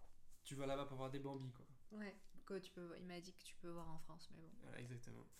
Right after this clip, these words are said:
Speaker 2: Mais
Speaker 1: Mais
Speaker 2: bon,
Speaker 1: bon, au
Speaker 2: ils sont
Speaker 1: final,
Speaker 2: quand même
Speaker 1: c'est vrai que c'est pas mal, surtout que bon, là, y a, vous voyez pas que ça, il y a
Speaker 2: Il y a les
Speaker 1: quand
Speaker 2: couleurs
Speaker 1: même des
Speaker 2: d'automne.
Speaker 1: couleurs d'automne, euh, il y avait les, euh, il y a, il y a quand
Speaker 2: Le
Speaker 1: même
Speaker 2: petit
Speaker 1: des
Speaker 2: village,
Speaker 1: paysages,
Speaker 2: ouais.
Speaker 1: voilà, il y a, c'était sympa, c'est ça, ça.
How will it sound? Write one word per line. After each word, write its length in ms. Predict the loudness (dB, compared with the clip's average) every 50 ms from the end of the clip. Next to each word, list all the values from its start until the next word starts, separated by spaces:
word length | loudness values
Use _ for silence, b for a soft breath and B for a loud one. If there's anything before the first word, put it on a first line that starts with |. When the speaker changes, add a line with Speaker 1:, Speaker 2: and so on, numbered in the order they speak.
| B B B B B B B 0
Speaker 2:
Mais 80 | 4 6
Speaker 1:
Mais 60 | 8
Speaker 2:
bon, 140 | 10 10 10
Speaker 1:
bon, 60 | 8
au 20 | 8
Speaker 2:
ils 40 |
sont 100 | 8 6 8
Speaker 1:
final, 40 | 10 12 12
Speaker 2:
quand 60 | 12 12
même 80 | 10 8
Speaker 1:
c'est 120 | 8 6
vrai 180 | 8 8 6 6
que 60 | 4
c'est 140 | 2 0 2
pas 120 | 2 4
mal, 280 | 6 8 10 10 10 8
surtout 280 | 6 2 0 0 0 0
que 100 | 0 2
bon, 160 | 2 4 4
là, 100 | 4 4
y 60 | 4
a, 60 | 2 0
vous 300 | -2 -4 -6 -6 -4 -2
voyez 180 | 0 0 0
pas 160 | 0 -2 -2
que 120 | -2 -2 -2
ça, 160 | -2 0 0 2
il 20 |
y 20 | 4
a 20 |
Speaker 2:
Il 40 | 4
y 20 |
a 40 | 4
les 60 | 6
Speaker 1:
quand 60 | 6
Speaker 2:
couleurs 200 | 8 8 8 8
Speaker 1:
même 80 | 8 6
des 60 | 6
Speaker 2:
d'automne. 220 | 6 6 8 8 8
Speaker 1:
couleurs 180 | 8 8 8
d'automne, 720 | 6 6 6 6 6 6 8 8 6 6 6 4 4 2 2
euh, 80 | 2 0
il 60 | 0
y 40 | 0
avait 160 | 0 0 0
les, 140 | -2 -4 -6 B B B B B B B -12 -10
euh, 280 | -8 -6 -6 -4 -4 -4
il 160 | -4 -6 -6
y 40 | -8
a, 40 | -8 -10 -8 -6
il 20 |
y 40 | -2
a 20 |
quand 40 | 4
Speaker 2:
Le 40 | 6
Speaker 1:
même 80 | 6 6
Speaker 2:
petit 140 | 6 6 6
Speaker 1:
des 60 | 6
Speaker 2:
village, 240 | 8 10 10 10 10
Speaker 1:
paysages, 340 | 10 10 8 8 8 6 4
Speaker 2:
ouais. 40 | 2 0
Speaker 1:
voilà, 160 | -4 -6 -6 -6
il 40 | -8
y 40 | -10
a, 40 | -12 -12 -12 -12
c'était 220 | -12 -10 -8 -8
sympa, 280 | -8 -6 -6 -8 -8 -8
c'est 200 | -10 -10 -10 -10 -12
ça, 100 | -12 -12 -10 -10
ça. 120 | -12 -12